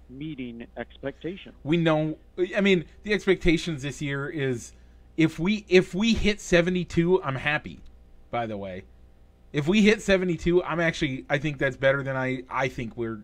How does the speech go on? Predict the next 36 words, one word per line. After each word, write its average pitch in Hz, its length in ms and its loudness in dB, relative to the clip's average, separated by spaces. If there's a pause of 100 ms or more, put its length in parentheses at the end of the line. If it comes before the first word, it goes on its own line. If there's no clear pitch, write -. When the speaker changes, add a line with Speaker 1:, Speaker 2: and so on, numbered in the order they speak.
Speaker 2:
we're, 117 260 -8 (200)
we 127 140 -8
should 107 200 -12
do 110 100 -8
this 98 220 -14
year. 85 160 -16 (800)
Speaker 1:
And, 139 260 -8
and 160 240 -6
we, 147 180 -6 (100)
and 147 240 -8
we 135 100 -12
perform 131 640 -10 (100)
expect, - 520 -10 (180)
respectable 143 760 -8
against 139 280 -12
the 135 80 -14
Cardinals 135 420 -10
and 131 100 -16
Brewers. 139 360 -12 (1120)
Speaker 2:
Yeah, 240 260 4
I 220 60 6
Speaker 1:
And 214 80 4
the 196 120 6
Speaker 2:
mean, 165 60 2
Speaker 1:
Bucs. 143 140 -4 (460)
Speaker 2:
obviously 160 520 4
that's 143 240 2
always 139 340 0
a 120 40 -4
goal, 117 280 -6
but 127 180 0
I, 131 200 -4
I 143 100 -4
still 139 260 -4
think, 127 360 -8 (440)
um, 113 460 -4